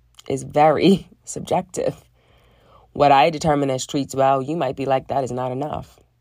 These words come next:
and vice versa, you know? Have to be specific. I wrote down that I wanted to be traveling multiple times a year.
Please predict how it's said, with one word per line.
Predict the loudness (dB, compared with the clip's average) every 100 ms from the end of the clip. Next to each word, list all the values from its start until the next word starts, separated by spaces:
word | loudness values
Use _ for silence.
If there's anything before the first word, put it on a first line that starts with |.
| -6
and | 0
vice | 0 0 2
versa, | 0 0 -6 -10 -14 _
you | -4
know? | 0 0 0 -6 _ _ _ _ _ _ _ _ _ -10 0
Have | 0
to | 0
be | -4
specific. | -4 -8 -8 -8 -8 -10 -14 -18 -20 _ _ _ _ _ _ _ _ _ 0
I | 4
wrote | 6 4
down | 4 2
that | 4
I | 4
wanted | 2 -2
to | -4
be | -6
traveling | 0 2 2 2 -2
multiple | -2 -4 -6 -8
times | -4 -4 -4
a |
year. | -6 -6 -6 -8